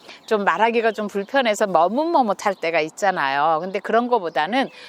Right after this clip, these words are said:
외국에서 살 때는요. 아무튼 제가 이탈리아에서 살면서 생활한 거는 내가 원하는 것을,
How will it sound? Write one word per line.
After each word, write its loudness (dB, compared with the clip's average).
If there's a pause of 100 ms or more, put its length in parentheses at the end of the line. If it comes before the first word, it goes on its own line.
(120)
외국에서 0
살 -2
때는요. -2 (300)
아무튼 2
제가 2
이탈리아에서 2
살면서 -2
생활한 -2
거는 -2 (440)
내가 2
원하는 2
것을, -2